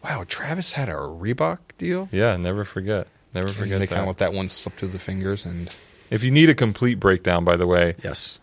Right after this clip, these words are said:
Speaker 2: there, there is one, a complete timeline of Travis Scott sneaker endorsements on complex dot com. Yeah, signs Reebok deal t-, June two thousand thirteen. Never, never turned into anything in terms of product. But then after that, it was, like, the Nike Lab Summer of Sport campaign. He was in the R-, Riccardo Tisci gear, and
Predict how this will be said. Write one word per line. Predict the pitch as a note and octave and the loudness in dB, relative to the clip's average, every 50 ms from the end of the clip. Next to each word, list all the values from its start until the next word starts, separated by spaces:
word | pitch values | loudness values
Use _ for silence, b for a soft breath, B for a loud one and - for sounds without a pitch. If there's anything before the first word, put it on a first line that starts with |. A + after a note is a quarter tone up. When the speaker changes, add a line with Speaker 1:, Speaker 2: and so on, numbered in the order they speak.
| _ - | _ 2
Speaker 2:
there, | F2+ F#2 F#2 F#2+ | 4 4 4 4
there | F#2+ F2+ F#2 F2+ F#2 | 4 2 2 2 4
is | F#2 F#2 F#2 F2 F2+ | 2 2 0 0 0
one, | F2 F2 E2+ E2 | -2 -2 -2 -2
a | E2 | -4
complete | - - F2+ - - - A#2 A2 | -6 -6 -8 -4 -2 -2 -2 -2
timeline | - A#2 A2 G2 F#2+ F#2 F#2 F2+ E2+ | 0 2 2 4 4 4 2 2 0
of | E2 E2 | 0 -2
Travis | - - F2+ F2 E2+ E2+ | 0 2 2 2 0 -2
Scott | - - F2 E2+ F2 - | -4 -2 -2 -2 -2 -2
sneaker | - - F2 E2+ - F2+ | -6 -6 -6 -6 -6 -6
endorsements | E2+ E2+ E2+ E2+ E2+ E2 - - E2 E2 E2+ - | -6 -6 -6 -6 -8 -8 -8 -10 -10 -10 -10 -10
on | E2+ E2+ E2+ E2 E2 F2+ - - | -10 -10 -8 -10 -10 -12 -14 -12
complex | - F2 E2+ F2 - - E2 E2 - - - - - _ _ _ _ _ _ _ | -10 -8 -8 -8 -8 -8 -8 -8 -10 -14 -18 -20 -20 _ _ _ _ _ _ _
dot | - D#2+ E2 - - - | -6 -6 -6 -6 -8 -10
com. | - - E2 D#2+ E2+ | -8 -6 -6 -4 0
Yeah, | F2+ F2+ E2+ E2 | 0 0 0 0
signs | - - - F#2 F#2+ F#2+ F#2+ F2 - | -2 -2 0 0 2 2 0 -2 -4
Reebok | - F#2 F#2 F2 F2 F2 E2+ F2 - - | -4 -4 -2 2 2 2 2 0 -2 -4
deal | F2+ F2 F2+ F2 F2 F2 b b b b b b b b b b b b b b _ _ - | -2 0 2 2 0 -2 b b b b b b b b b b b b b b _ _ -12
t-, | - - - - A2 | -12 -10 -10 -8 -8
June | G2 G2+ G2+ A2 B2+ C3 C#3+ C#3 | -6 -2 0 2 4 4 4 4
two | C3 - C#3 C3 | 2 2 0 2
thousand | A2+ A#2+ A2 G#2+ G#2+ G#2 G2+ G2 F2+ | 4 6 6 6 6 6 4 2 2
thirteen. | - G2+ F#2+ F#2 E2+ - - F#2 F2 E2+ E2+ | 2 2 2 2 0 0 -2 0 0 0 0
Never, | F2 F2 F2+ F#2 F#2 | 0 2 2 2 2
never | F2+ F2+ F#2 F2+ F2+ | 2 2 2 0 0
turned | F2+ - - F2+ F2+ F2 | -2 -2 -2 -2 0 0
into | F2 E2+ F2 F2 | 0 0 0 0
anything | F2 E2+ E2+ E2+ F2 - F2 E2+ E2+ | 0 0 -2 -4 -4 -6 -6 -6 -6
in | E2 E2+ | -6 -6
terms | - - E2+ E2+ E2 | -6 -6 -6 -6 -8
of | E2+ D#2+ | -10 -8
product. | - - F2 E2+ E2 E2 D#2+ D#2+ - | -2 0 0 2 2 0 -4 -4 -6
But | E2 E2 | -6 -4
then | - F2 E2+ | -4 -2 0
after | F2 E2+ E2 - - | 0 0 0 -2 -2
that, | E2 E2 D#2+ | -2 -2 -2
it | E2 | -2
was, | E2 D#2+ D#2+ | -4 -4 -6
like, | E2+ E2 D#2+ | -6 -6 -6
the | - F2 | -6 -6
Nike | E2 E2 E2 E2 - F2 E2+ | -6 -6 -6 -6 -6 -4 -2
Lab | E2+ E2 E2 D#2+ D#2+ - | -2 -2 -2 -2 -4 -4
Summer | - - E2 E2 D#2+ | -4 -4 -4 -4 -6
of | E2+ | -8
Sport | - - - A2 G2+ - | -4 2 4 4 4 2
campaign. | - F#2 F2 F2 - F2+ F2 E2+ E2+ E2+ | 0 -2 -2 -2 -2 -2 -2 -2 -4 -6
He | F2+ F2+ | -6 -8
was | E2+ E2 | -8 -8
in | F2 E2+ | -8 -10
the | E2+ F2 | -10 -10
R-, | F#2 F2+ - - | -10 -10 -8 -8
Riccardo | - E2+ - - F2 E2 | -8 -6 -4 -4 -4 -4
Tisci | E2 - - - F#2+ F2 - - F2+ E2+ | -6 -6 -6 -6 -6 -6 -6 -8 -8 -8
gear, | E2+ F2 F2 F2 E2+ | -6 -4 -4 -4 -4
and | E2+ | -4